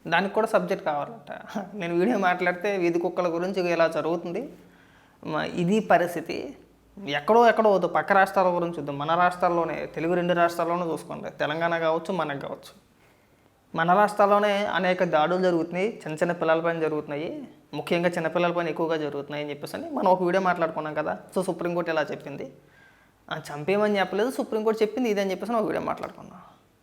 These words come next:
అయితే కొంతమంది ఏమంటున్నారంటే, "నీకు సబ్జెక్ట్ తెలియదు, ఇటు కుక్కల గురించి మాట్లాడడానికి కూడా సబ్జెక్ట్ కావాలా? వీధి కుక్కల గురించి మాట్లాడుకోవడానికి సబ్జెక్ట్ కావాలా? ఏం సబ్జెక్ట్ అయినా నాకు అర్థం కావట్లా." ఇప్పుడు ఏమని చెప్పాలి? ఇప్పుడు కుక్కల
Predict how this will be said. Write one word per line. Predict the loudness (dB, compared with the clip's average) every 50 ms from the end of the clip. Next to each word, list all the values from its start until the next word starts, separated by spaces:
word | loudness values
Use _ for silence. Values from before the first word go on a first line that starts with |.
| _ -6
అయితే | -2 0 0
కొంతమంది | 2 2 0 0 0 0 0 0
ఏమంటున్నారంటే, | 0 0 0 0 0 0 0 -2 -2 0 0 0 -2 -4 -6 -12 -20 -20 -20 _ -8 -4
"నీకు | -4 -2 2
సబ్జెక్ట్ | 2 2 2 2 0 0 0 0
తెలియదు, | -2 0 0 0 -2 -2
ఇటు | -4 -4 -4 -4
కుక్కల | -4 -2 2 2 2 4
గురించి | 4 2 0 0
మాట్లాడడానికి | 0 0 0 0 0 -2 -2 -4 -4 -2
కూడా | -2 -2 0
సబ్జెక్ట్ | 0 0 0 0 -4 -4 -2
కావాలా? | -2 -2 -2 -2 -2 -4 -6 -8 -10 -14 -16 -18 -20 _ _ _ -2
వీధి | 2 2 4 4
కుక్కల | 4 2 2 2 2 2
గురించి | 2 0 0 0
మాట్లాడుకోవడానికి | 2 4 4 4 4 2 2 2 0 0 0 -2
సబ్జెక్ట్ | -2 -4 -4 -4 -8 -6
కావాలా? | -4 -4 -2 -2 -4 -6 -6
ఏం | -4 -2 0 0 0
సబ్జెక్ట్ | 0 0 -2 -2 -4 -2 -2
అయినా | -2 -2 -2
నాకు | -2 -2
అర్థం | -2 -2 -2 -2
కావట్లా." | -2 -2 -2 -2 -4 -6 -6 -8 -10 -16 -20 -20 _ _
ఇప్పుడు | -6 -4 -2 0
ఏమని | 2 2 2 2 0
చెప్పాలి? | 0 0 0 -2
ఇప్పుడు | 0 0 0 0 0 0 -2 -6 -12 -18 -20 -20 -10 -4 -2
కుక్కల | 0 2 4 6 8 8 8 8 6